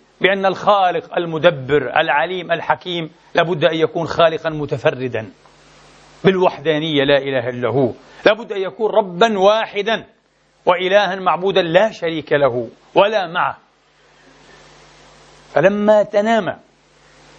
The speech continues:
إلى سمعه وتناهى أيها الإخوة شيء من نثارات الأخبار أن رجلا يدعى محمد ابن عبد الله خرج بمكة يدعو إلى دين جديد،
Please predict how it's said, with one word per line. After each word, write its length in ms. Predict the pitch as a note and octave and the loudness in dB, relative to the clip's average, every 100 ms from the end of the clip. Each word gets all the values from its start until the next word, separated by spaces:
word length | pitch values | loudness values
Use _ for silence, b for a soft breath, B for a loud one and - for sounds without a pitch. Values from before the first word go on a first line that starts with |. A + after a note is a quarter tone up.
| - | 0
إلى 200 | E3+ E3+ | 2 2
سمعه 480 | F#3 G#3+ F#3 F#3 F#3 | 0 -2 -2 2 4
وتناهى 680 | F#3 F3 F#3+ A3 F#3 C#3 C3+ | 4 2 0 0 -2 -4 -6
أيها 280 | E3 E3 | -2 0
الإخوة 440 | D#3 G3 G3 G3 - b b b | 0 -2 0 0 -2 b b b
شيء 340 | G#3 A3+ G#3+ | 2 2 0
من 240 | G3+ G3+ G3+ | -6 -6 -6
نثارات 540 | F#3 G3 G3 A3+ G3+ | 0 2 4 2 0
الأخبار 640 | F3 E3 D#3+ F#3+ E3+ - - _ _ _ b b b | -8 -8 -2 0 0 -2 -8 _ _ _ b b b
أن 140 | A3+ A3+ | 0 2
رجلا 400 | A3+ A3 A3 G#3 | -2 -2 -2 0
يدعى 420 | G3 G3 F3 F3 | 0 2 2 2
محمد 540 | D#3+ - G3 C#3 B2 | -2 -6 -4 -6 -6
ابن 180 | D#3+ D#3+ | -2 0
عبد 260 | D#3+ D#3+ D#3+ | 0 0 -8
الله 440 | D#3 F3 D#3 A2+ _ _ _ b b | 0 2 2 0 _ _ _ b b
خرج 360 | - A#3+ A3+ F#3+ | 0 2 2 0
بمكة 580 | F3 G3+ A3+ - A#3+ A#3 _ _ _ _ - | 0 0 -2 0 -2 -2 _ _ _ _ 2
يدعو 640 | F#3 C4 C4+ A3+ A3+ D3 | 4 4 0 -6 -4 -6
إلى 320 | - F3+ F#3 E3+ | -2 2 2 0
دين 360 | G3+ G3 F3 | -2 -2 -2
جديد، 400 | D3 D3 E3 C#3 | -2 0 0 -2